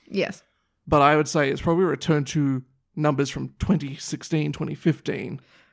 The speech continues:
Speaker 1: Right. Yeah, no, I see what you're saying.
Speaker 2: Yeah.
Speaker 1: Makes sense.
Speaker 2: That's it. Uh, thankfully, it doesn't sound like this is gonna go ahead.
Speaker 1: I hope not.
Speaker 2: To Dave Baddick's credit, he is saying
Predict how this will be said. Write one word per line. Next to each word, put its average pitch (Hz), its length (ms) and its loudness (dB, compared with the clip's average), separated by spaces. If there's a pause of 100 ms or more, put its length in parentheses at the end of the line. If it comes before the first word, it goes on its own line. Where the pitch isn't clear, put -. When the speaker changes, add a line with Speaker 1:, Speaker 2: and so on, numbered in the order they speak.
(140)
Speaker 1:
Right. 170 500 6
Yeah, 185 220 4
no, 170 120 2
I 170 100 10
see 180 140 2
what 165 80 2
you're 170 100 -4
saying. - 320 -6
Speaker 2:
Yeah. - 180 -6 (100)
Speaker 1:
Makes 160 200 -4
sense. - 320 -10 (180)
Speaker 2:
That's 196 260 2
it. 151 300 0 (200)
Uh, 131 440 2
thankfully, 214 340 2
it 165 40 -2
doesn't 175 180 2
sound 175 180 4
like 143 80 -2
this 147 140 0
is 139 60 -12
gonna 147 160 -2
go 135 120 -2
ahead. 160 300 0 (200)
Speaker 1:
I 175 160 2
hope 208 200 0
not. 139 260 -10 (200)
Speaker 2:
To 311 340 4 (180)
Dave 175 220 6
Baddick's 151 320 4
credit, 123 300 -2 (160)
he 160 180 4
is 156 140 2
saying 143 420 0